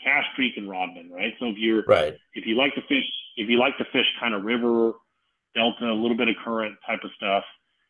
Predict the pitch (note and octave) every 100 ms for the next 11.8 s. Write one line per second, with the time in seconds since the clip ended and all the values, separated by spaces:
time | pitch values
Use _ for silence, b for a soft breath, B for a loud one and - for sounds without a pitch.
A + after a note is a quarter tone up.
0 | _ _ _ G#2+ G2+ G2 F#2+ G2 _ _
1 | _ _ A#2+ A2 C3+ - A2+ B2 A#2+ A#2
2 | A2 G#2+ G#2+ G2 - A2+ G#2 F#2+ - G#2+
3 | G2+ G2 G2 - _ _ _ _ _ _
4 | G#2+ G#2 G2+ G2+ G2+ A2+ A2 G#2+ G#2+ D#3+
5 | B2+ F2+ E2+ E2+ - _ _ _ _ _
6 | _ - G#2+ B2 - C3 C#3 C#3 C#3 B2+
7 | A#2 C3+ D#3 D#3 A#2 A2 A2+ A2 - G2+
8 | - - G#2 A#2 A#2+ A2+ A2 G2+ A#2+ G#2+
9 | G#2+ G#2+ G#2+ G2+ A2 G#2+ G2+ G2+ G2 -
10 | - _ _ _ _ B3+ C#4 C4+ A#2 A#2+
11 | A2+ A2 - A2+ G#2+ G#2 G#2